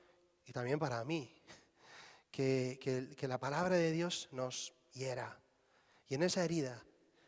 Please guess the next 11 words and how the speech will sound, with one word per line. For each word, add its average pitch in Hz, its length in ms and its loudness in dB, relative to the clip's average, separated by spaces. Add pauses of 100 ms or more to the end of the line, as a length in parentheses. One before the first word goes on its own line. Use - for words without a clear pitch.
(140)
nos 135 140 -6
ayude 160 280 4
a 160 80 4
tomar 160 300 2
conciencia 139 800 0 (720)
de 135 80 -4
esas, 139 320 0
de 139 80 -2
esos 131 200 0
dos 170 140 2
descubrimientos, 127 1000 -2